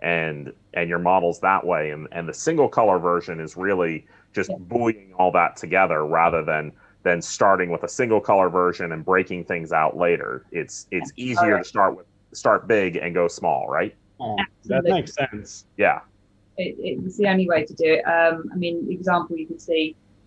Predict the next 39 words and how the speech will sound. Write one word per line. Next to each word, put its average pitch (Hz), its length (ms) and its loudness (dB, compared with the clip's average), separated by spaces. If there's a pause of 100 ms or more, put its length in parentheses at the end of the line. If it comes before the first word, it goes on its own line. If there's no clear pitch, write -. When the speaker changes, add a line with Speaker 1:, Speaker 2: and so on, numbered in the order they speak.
(300)
Speaker 2:
So 208 120 4
I 208 40 8
was 214 140 4
tidying 233 300 6
up 160 60 -6
my 165 100 -6
studio 160 640 2 (460)
when 170 160 -4
I 170 100 0 (100)
found 175 200 -2
a 143 60 -8 (140)
cat 180 180 -6 (120)
head. - 160 -2 (1080)
Uh, - 380 -8
and 175 360 6
this 190 160 4
is 180 120 2
a 175 100 4
four 170 260 6
color, 156 400 2
uh, 160 280 0
piece, 165 280 -2
and 170 100 -6
you 175 120 -4
can 170 160 -8
see, 185 360 -4
I 196 60 -4
don't 247 140 -4
know 247 60 0
if 170 80 -6
you're 151 100 -8
gonna 151 140 -4
be 143 100 -4
able 143 160 -6
to 156 80 -8
see 175 360 -4
here, 151 200 2
for 165 80 -2
example, 160 600 -2